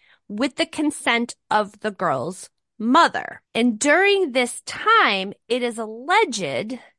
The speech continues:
that Franco had made payments to the girl's mother. And what we are finding out now is that the two homes that were raided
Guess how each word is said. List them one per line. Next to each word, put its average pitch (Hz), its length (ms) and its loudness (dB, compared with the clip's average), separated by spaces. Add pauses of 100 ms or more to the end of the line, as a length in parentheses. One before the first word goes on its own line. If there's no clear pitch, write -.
that - 260 2
Franco 202 840 0
had 214 340 -2
made 214 500 -4
payments 302 800 -4 (280)
to 349 640 2 (500)
the 190 240 -2
girl's 180 460 0
mother. 147 580 -4 (180)
And 269 560 4
what 240 720 -2
we 208 260 -2
are 190 120 4
finding 185 500 -2
out 151 220 -8
now 254 680 6 (100)
is 214 200 0
that 202 180 2
the 208 120 -6
two 381 420 0
homes 269 480 -2
that 185 180 -2
were 165 200 -6
raided 190 840 -2